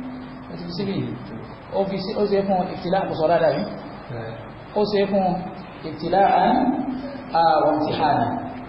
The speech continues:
Ó ṣe fún Ànábì Ayub láti kí ni, láti bá fi ṣàdánwò fún un, láti bá fi ní, láti bá fi tẹ́sì ìnígbàgbọ́ rẹ̀ wò. Òun náà ni tí máa ń ṣe fún àwọn Ànábì. So, eléyìí tó bá wá ṣe fún wọn yìí, kò ní dí ọkàn wọn.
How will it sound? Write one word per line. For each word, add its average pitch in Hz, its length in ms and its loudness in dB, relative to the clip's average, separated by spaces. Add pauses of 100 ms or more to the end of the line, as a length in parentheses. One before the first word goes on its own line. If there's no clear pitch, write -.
Ó 202 120 0
ṣe 202 160 4
fún 214 140 4
Ànábì 202 240 4
Ayub 180 320 6
láti 180 240 4
kí 175 120 0
ni, 165 120 0
láti 180 260 4
bá 156 160 4
fi 151 120 2
ṣàdánwò 151 420 2
fún 165 160 2
un, - 120 0 (720)
láti 180 280 2
bá 170 180 4
fi 156 160 2
ní, 165 140 0
láti 175 280 2
bá 156 160 4
fi 151 180 4
tẹ́sì 170 380 0 (180)
ìnígbàgbọ́ - 600 2
rẹ̀ - 180 4
wò. - 140 4 (460)
Òun - 140 -2
náà 147 140 4
ni 151 100 2
tí 143 120 2
máa 151 140 2
ń 147 40 4
ṣe - 100 2
fún 175 120 0
àwọn 147 140 2
Ànábì. 151 280 0 (500)
So, - 140 -10
eléyìí 220 280 4
tó 208 100 4
bá 220 80 8
wá 220 120 8
ṣe 208 120 4
fún 208 160 4
wọn 185 120 4
yìí, - 260 2 (100)
kò 156 140 -2
ní 170 180 2
dí 180 160 0
ọkàn 165 280 4
wọn. 160 160 2